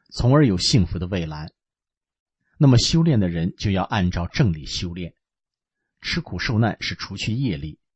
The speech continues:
消除罪过、净化人体、提高思想境界、升华层次的大好机会，是大好事，这是正法力。挣得少，生活清苦一点，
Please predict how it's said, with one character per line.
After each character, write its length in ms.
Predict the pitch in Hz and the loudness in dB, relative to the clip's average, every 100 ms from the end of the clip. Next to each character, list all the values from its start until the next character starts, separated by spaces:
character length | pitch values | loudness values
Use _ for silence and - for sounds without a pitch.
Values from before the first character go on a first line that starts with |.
| _ _ - | _ _ -10
消 280 | - 127 | -2 -2
除 180 | 131 90 | -4 -10
罪 280 | - 101 73 | -12 -12 -12
过、 240 | - - _ _ _ _ | -16 -18 _ _ _ _
净 220 | - 131 | 4 4
化 220 | 98 92 | 4 -4
人 240 | 85 80 107 | -8 -8 -8
体、 300 | - 147 - _ _ _ - | -10 -18 -20 _ _ _ -6
提 180 | 110 | -2
高 180 | 107 110 | 0 -2
思 200 | - 165 | -2 -4
想 200 | 156 71 | -2 -4
境 280 | - 135 82 | -2 -2 -2
界、 260 | - 78 - _ _ _ _ _ | -4 -12 -14 _ _ _ _ _
升 260 | - 110 104 | -2 2 2
华 200 | - - | -2 -6
层 260 | - 85 | -4 -4
次 180 | 101 139 | -4 -4
的 100 | 80 | -4
大 160 | - - | -4 -6
好 240 | - - | -6 -14
机 220 | - 107 | -12 -10
会， 320 | 117 - - _ _ _ _ _ - | -8 -8 -10 _ _ _ _ _ -6
是 160 | - | -4
大 180 | - 113 | -4 -6
好 260 | - - - | -8 -16 -12
事， 300 | - 80 - _ _ _ _ _ _ - | -12 -12 -16 _ _ _ _ _ _ -10
这 140 | - 117 | -2 0
是 140 | 104 | 0
正 200 | - 87 | -2 -2
法 220 | - - | -4 -12
力。 200 | 80 80 _ _ _ _ _ _ _ _ _ _ _ _ _ _ _ _ _ _ _ _ _ _ | -14 -14 _ _ _ _ _ _ _ _ _ _ _ _ _ _ _ _ _ _ _ _ _ _
挣 180 | - 107 | -2 0
得 100 | 92 | 2
少， 320 | - 82 - _ - | -2 -6 -6 _ -10
生 260 | - 156 | 2 2
活 140 | - 127 | 2 -2
清 280 | - 165 | 2 2
苦 180 | - 165 | 2 -4
一 120 | - | -10
点， 240 | 170 151 | -8 -10